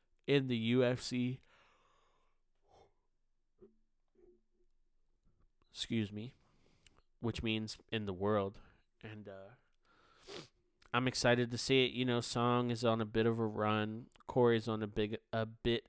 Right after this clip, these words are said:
of a skid. So we'll see what happens. But I personally think, I talked about it, you know, last time he fought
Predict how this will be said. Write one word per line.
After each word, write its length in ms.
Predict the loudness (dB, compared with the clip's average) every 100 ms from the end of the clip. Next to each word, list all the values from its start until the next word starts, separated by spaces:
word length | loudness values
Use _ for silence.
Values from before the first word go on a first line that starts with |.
| -6
of 220 | -4 -4
a 80 | -4
skid. 580 | -6 -6 -4 -4 -6 -12 _
So 600 | -10 -4 0 0 0 -4 -12 _ _ -20 _ _ _ -6
we'll 300 | 2 4 4
see 240 | 2 0
what 140 | 2
happens. 760 | 0 0 0 0 -4 -4 -8 -14 _ -14
But 160 | -8 -8 _
I 300 | -2 0 0 -2
personally 480 | -4 -4 -8 -12
think, 320 | -14 -16 -16 -20 -20 _ _ _ _ _ _ _ _ _ _ _ _
I 40 | -16
talked 320 | -8 -8 -6
about 300 | -6 -4 -2
it, 160 | -4 -8 _ _ _
you 140 | -8 -6
know, 180 | -6 -8
last 360 | -4 -4 -4
time 200 | -6 -6
he 100 | -6
fought 360 | -8 0 0 0